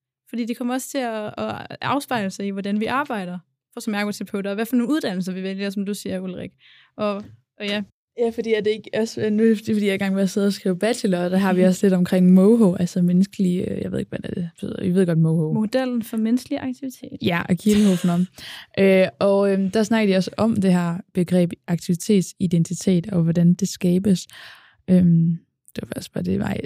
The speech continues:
Speaker 1: Jamen,
Speaker 2: Øhm.
Speaker 1: det giver mega god mening, for det er jo ligesom, at man gør nogle aktiviteter. Nu er der også lige, øh, shout-out til en episode omkring Wilcock, der kom, der er udkommet,
Speaker 2: Ja.
Speaker 1: øh, i forhold til det her med doing, being,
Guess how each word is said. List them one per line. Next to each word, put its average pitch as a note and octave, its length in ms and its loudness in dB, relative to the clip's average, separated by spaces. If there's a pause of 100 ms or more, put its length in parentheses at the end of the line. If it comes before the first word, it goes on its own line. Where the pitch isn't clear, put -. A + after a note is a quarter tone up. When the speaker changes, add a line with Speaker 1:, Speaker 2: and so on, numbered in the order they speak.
Speaker 1:
Jamen, F#3 240 4
Speaker 2:
Øhm. - 100 6
Speaker 1:
det - 100 2
giver C4 160 2
mega C#4 200 4
god C4 180 0
mening, B3+ 320 2
for B3 100 -6
det A#3 60 -2
er B3+ 40 0
jo A#3+ 40 2
ligesom, C4 220 0
at G#3 100 -4
man G3+ 200 -4
gør A#3 160 -2
nogle B3+ 180 0
aktiviteter. G#3+ 580 -4
Nu A3+ 120 0
er A3 40 -2
der G#3+ 80 -4
også A3 200 -4
lige, A3 380 -2
øh, G#3 60 -2
shout-out A3 440 -2
til - 160 -4
en G3+ 240 -2
episode G#3 520 -2
omkring G#3 400 -2
Wilcock, B3+ 460 0 (100)
der C4+ 80 -4
kom, A#3+ 280 -4
der A3+ 80 -8
er G#3+ 560 -6
udkommet, A#3 420 0 (520)
Speaker 2:
Ja. G#3 240 2
Speaker 1:
øh, G#3 60 -2
i G#3+ 60 -2
forhold A3 200 -4
til G3+ 80 -6
det G#3+ 80 -2
her G#3+ 40 -2
med G#3+ 100 0
doing, A#3+ 420 -2
being, A3 360 -2